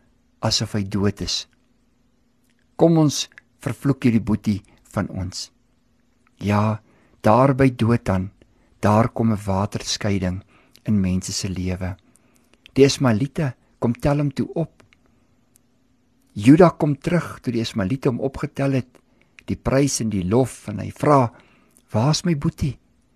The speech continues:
Wat het julle met Josef gedoen?" Hulle antwoord hom toe, "Wel, soos jy gesê het, is beter om hom aan die lewe te hou as om hom dood te maak." Nou ja, die boetie sê op 'n stadium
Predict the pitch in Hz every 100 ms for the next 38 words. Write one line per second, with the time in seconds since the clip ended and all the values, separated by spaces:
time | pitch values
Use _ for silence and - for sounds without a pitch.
0 | _ _ _ - - 185 - 180 180 185
1 | - 175 175 - - - 147 175 151 -
2 | _ _ _ _ _ _ _ - 101 85
3 | 107 - 113 107 104 - 107 98 _ _
4 | _ _ _ _ - 143 180 175 - _
5 | _ _ _ _ _ - - 131 139 135
6 | - 160 143 127 117 - 131 131 135 -
7 | 117 107 104 - _ _ 113 104 95 98
8 | 170 165 - 98 101 95 _ _ _ _
9 | - 104 117 104 95 98 95 - 92 87
10 | 95 - - _ _ _ _ _ _ _
11 | _ _ _ _ - 95 110 147 - _
12 | _ _ _ _ _ _ - 113 139 143
13 | 185 - 143 - - 120 107 104 95 101